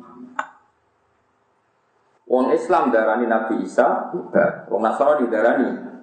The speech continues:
hebat. Artinya ada titik sama, cuma hebat wong Nasrani kebablasan darani rontok anake pangeran. Paham ya? Wong Islam darani Nabi.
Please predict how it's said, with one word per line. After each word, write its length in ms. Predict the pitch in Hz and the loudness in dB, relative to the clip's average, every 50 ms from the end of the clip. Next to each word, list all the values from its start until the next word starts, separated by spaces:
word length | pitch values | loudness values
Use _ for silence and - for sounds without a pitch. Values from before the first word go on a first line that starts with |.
| - - _ _ _ _ _ _ _ _ _ - - - | -20 -20 _ _ _ _ _ _ _ _ _ -14 -6 -6
hebat. 300 | 104 - - 113 98 - - - - - - - - - - - _ _ _ _ _ _ _ _ _ _ _ _ _ - 110 | -4 0 2 2 2 2 0 -4 -8 -12 -14 -16 -18 -20 -20 -20 _ _ _ _ _ _ _ _ _ _ _ _ _ -2 0
Artinya 400 | 117 117 - 151 170 202 185 - | 0 0 0 0 0 2 2 2
ada 160 | 147 127 123 | 2 2 2
titik 240 | 131 123 131 120 120 | 0 0 0 0 0
sama, 320 | 131 131 127 127 110 110 113 | 0 0 0 2 0 0 2
cuma 260 | 143 151 165 - 123 | 2 2 2 2 0
hebat 380 | 117 113 110 110 110 110 110 - | 0 -2 -2 0 0 0 2 2
wong 160 | 123 117 117 117 | 2 2 2 0
Nasrani 680 | 110 110 - 123 143 143 143 131 120 110 - - - - | -2 -2 0 0 0 2 2 0 0 -2 -2 -6 -4 -4
kebablasan 560 | 117 - 107 98 95 - 101 98 - 113 107 98 | -4 0 0 -2 0 2 0 0 0 -2 -2 2
darani 340 | 95 98 95 95 95 98 98 98 98 | 2 2 2 2 0 0 0 0 0
rontok 300 | 101 101 98 98 98 90 | 0 0 2 0 0 2
anake 320 | 92 92 87 - - 95 | 2 0 0 0 0 -2
pangeran. 340 | 95 95 90 85 78 82 - - - - - - - - - - _ _ _ _ _ | -2 -2 0 0 0 0 -2 -4 -8 -12 -16 -18 -20 -20 -20 -20 _ _ _ _ _
Paham 320 | - 101 101 98 90 90 90 | -2 0 0 0 0 0 0
ya? 160 | 95 110 113 | -2 -2 0
Wong 160 | 113 104 107 110 | -2 -2 0 0
Islam 320 | 127 - - 135 117 110 101 | 0 0 2 2 2 2 0
darani 340 | 92 90 87 95 92 104 123 - - - - - - - - - _ _ _ - - - - - | 0 0 0 0 0 -2 -4 -4 -6 -10 -12 -14 -18 -20 -20 -20 _ _ _ -20 -20 -20 -16 -8
Nabi. 340 | - - - - - - | -4 -2 -2 -2 -4 -8